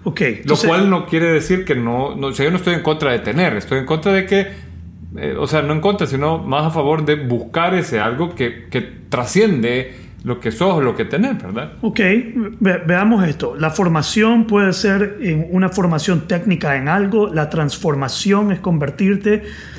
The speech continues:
Speaker 1: en la persona que fuiste destinado a ser. Para que haya una t-, y, y para mí la transformación es la única manera, mira qué interesante, esta es mi creencia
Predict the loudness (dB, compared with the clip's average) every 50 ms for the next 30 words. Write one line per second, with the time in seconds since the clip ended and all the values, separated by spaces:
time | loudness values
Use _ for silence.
0 | -16 -16 -8 -4 -2 -2 -2 -2 -2 -4 -4 -2 0 2 2 2 0 -2 -4 -2
1 | -2 -2 0 0 -2 0 0 -2 -2 -2 -4 -4 -2 0 0 0 0 0 0 -2
2 | -2 -2 -2 0 2 2 2 2 0 -2 -4 -10 -14 -16 -16 -16 -16 -16 -16 -18
3 | -18 -18 -18 -4 -2 0 0 0 0 0 0 2 2 2 4 4 2 2 0 -2
4 | -4 -2 0 0 0 0 0 -2 -2 -2 -2 -4 -4 -2 0 2 2 4 4 4
5 | 2 2 0 0 -2 -2 -2 -2 -2 0 0 0 -2 0 2 2 4 4 4 2
6 | 2 2 2 4 4 4 4 4 2 0 2 2 2 2 4 4 2 2 2 0
7 | -2 -4 -4 -2 0 0 0 0 0 -2 -2 -2 -4 -4 -6 -6 -6 -4 -2 -2
8 | -2 -2 0 0 0 0 0 0 -2 -2 -2